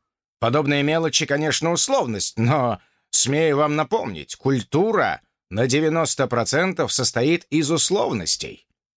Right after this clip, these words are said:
А мы в нашем учреждении по отношению к культуре должны быть особенно щепетильны и трепетны. Продолжайте».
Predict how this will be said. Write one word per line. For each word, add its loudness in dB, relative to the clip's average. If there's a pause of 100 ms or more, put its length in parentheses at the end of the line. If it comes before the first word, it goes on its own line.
(120)
А 2
мы 2
в -4
нашем 0
учреждении 0 (240)
по 0
отношению 0
к -12
культуре 0 (240)
должны 0
быть -2
особенно 2
щепетильны 2
и -2
трепетны. -2 (760)
Продолжайте». 0